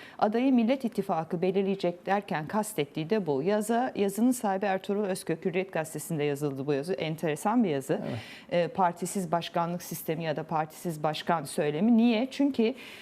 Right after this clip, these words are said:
Speaker 1: aynı gün Sayın Kılıçdaroğlu Ruşen Çakır'ın yayınına katıldı ve Ruşen, "Türkiye İttifakı otuz bir Mart'ta Sayın Cumhurbaşkanı'nın seslendirdiği meselesine nasıl bakıyorsunuz?" dedi.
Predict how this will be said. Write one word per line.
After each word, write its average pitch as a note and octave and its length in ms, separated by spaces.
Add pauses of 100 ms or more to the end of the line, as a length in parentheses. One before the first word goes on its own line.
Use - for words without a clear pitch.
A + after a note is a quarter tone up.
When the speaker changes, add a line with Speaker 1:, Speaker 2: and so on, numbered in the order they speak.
(160)
Speaker 1:
aynı D#4+ 300
gün F#3 320
Sayın A3+ 220
Kılıçdaroğlu G#3 640
Ruşen G#3+ 340
Çakır'ın A3+ 400
yayınına D#3+ 360
katıldı A#3 640
ve G#3 120
Ruşen, A#3+ 440
"Türkiye D4+ 440
İttifakı F3 580
otuz G3+ 320
bir A#3 80
Mart'ta D#3+ 460
Sayın F3+ 240
Cumhurbaşkanı'nın E3 640
seslendirdiği D3+ 800
meselesine G#3+ 480
nasıl C4 260
bakıyorsunuz?" D3 640
dedi. B3+ 280